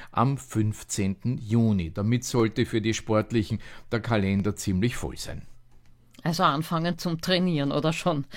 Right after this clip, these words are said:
Speaker 1: Hm.
Speaker 2: mittendrin sein?
Speaker 1: Na, es tät vielen gut, ja.
Speaker 2: <laughs>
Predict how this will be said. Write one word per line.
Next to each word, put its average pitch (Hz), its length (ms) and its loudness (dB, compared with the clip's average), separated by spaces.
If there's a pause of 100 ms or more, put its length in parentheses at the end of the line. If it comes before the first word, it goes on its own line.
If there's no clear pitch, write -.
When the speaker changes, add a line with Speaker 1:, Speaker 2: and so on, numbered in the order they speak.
(100)
Speaker 1:
Hm. 120 80 -4
Speaker 2:
mittendrin 156 560 2
sein? 135 320 2
Speaker 1:
Na, 202 180 6
es - 100 -2
tät 156 300 4
vielen 143 360 4
gut, 117 280 2
ja. 127 160 4
Speaker 2:
<laughs> - 40 -10